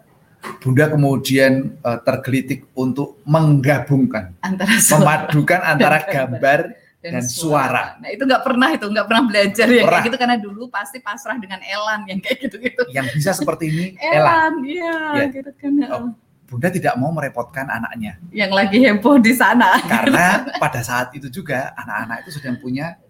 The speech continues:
Speaker 1: kegiatan yang sangat
Speaker 2: Kegiatan.
Speaker 1: padat.
Speaker 2: Iya, padat banget
Speaker 1: Iya,
Speaker 2: gitu.
Speaker 1: Bunda nggak mau, Bunda nguprek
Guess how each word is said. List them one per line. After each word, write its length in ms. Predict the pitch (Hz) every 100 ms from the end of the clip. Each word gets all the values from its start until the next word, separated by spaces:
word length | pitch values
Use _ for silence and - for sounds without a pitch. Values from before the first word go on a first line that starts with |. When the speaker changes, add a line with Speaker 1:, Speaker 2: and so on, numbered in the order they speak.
| _ _
Speaker 1:
kegiatan 500 | 139 - 135 123 -
yang 160 | - 104
sangat 280 | 127 123
Speaker 2:
Kegiatan. 20 | 156
Speaker 1:
padat. 260 | - 120 -
Speaker 2:
Iya, 180 | 214 196
padat 340 | 190 196 190 -
banget 340 | 190 196 196
Speaker 1:
Iya, 160 | 123 104
Speaker 2:
gitu. 100 | -
Speaker 1:
Bunda 160 | 113 123
nggak 160 | -
mau, 160 | 113 156
Bunda 220 | 190 127 127
nguprek 840 | 190 247 240 _ _ _ 302